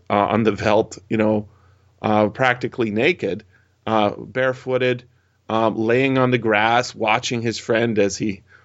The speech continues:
wa-, you know, wanders over the, you know, beautiful landscape. There is sort of a, a homo, uh, erotic sort of thing to this, and I,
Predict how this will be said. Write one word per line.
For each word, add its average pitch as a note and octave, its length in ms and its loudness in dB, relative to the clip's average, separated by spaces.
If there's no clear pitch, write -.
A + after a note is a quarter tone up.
wa-, G#2+ 220 0
you C3 80 0
know, F#2 100 0
wanders A#2+ 440 0
over A#2 140 0
the, G#2+ 220 0
you A#2 140 0
know, A#2 100 2
beautiful D3 500 0
landscape. A#2 560 0
There D3+ 120 2
is F3 180 2
sort E3 220 2
of C#3 80 2
a, B2 240 4
a B2 140 0
homo, C3 720 0
uh, A2 320 0
erotic A#2 480 0
sort - 420 -2
of A2+ 100 -2
thing D3+ 240 0
to G3 140 -2
this, A#3+ 260 -2
and D3 80 0
I, D3 160 0